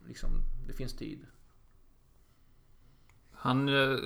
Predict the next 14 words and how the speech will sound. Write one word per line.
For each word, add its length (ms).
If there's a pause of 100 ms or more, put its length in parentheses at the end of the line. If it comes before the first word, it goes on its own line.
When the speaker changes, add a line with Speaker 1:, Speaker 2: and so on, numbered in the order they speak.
Speaker 2:
verkar 520
ju 380
ha, 260
inte 240
ha 100
någon 140
tränare 520
heller. 280
Vad, 260
vad 120
säger 260
du 60
om 100
det? 160